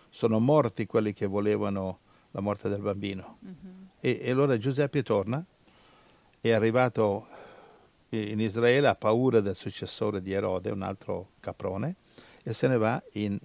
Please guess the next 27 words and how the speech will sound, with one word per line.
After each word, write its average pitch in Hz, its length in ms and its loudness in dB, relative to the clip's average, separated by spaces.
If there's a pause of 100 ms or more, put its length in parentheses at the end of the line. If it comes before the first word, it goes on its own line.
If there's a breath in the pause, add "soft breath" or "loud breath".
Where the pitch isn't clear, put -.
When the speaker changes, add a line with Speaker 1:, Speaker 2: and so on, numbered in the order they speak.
(100)
Speaker 1:
a 127 100 -10
Nazareth. 98 640 -12
Speaker 2:
A 180 80 -16
Nazareth. 180 360 -16
Speaker 1:
E 98 60 -6
lui 107 160 -2
sarà, 98 280 -4
appunto, 104 480 -6 (480 soft breath)
Gesù 98 380 -4
fu, 110 120 -2 (100)
fu - 140 -8
chiamato 104 380 -2
Nazareno 107 640 2
non 117 180 0
perché 110 320 -2
seguiva 107 420 -4
i 107 60 0
voti 110 420 0
del 101 240 0
nazireato, 98 880 -2
ma 104 120 -4
perché 127 340 -2
è 156 60 -2
cresciuto 120 420 -8
a - 60 -6
Nazareth. - 640 -12 (200)
Speaker 2:
Ah, 190 140 -16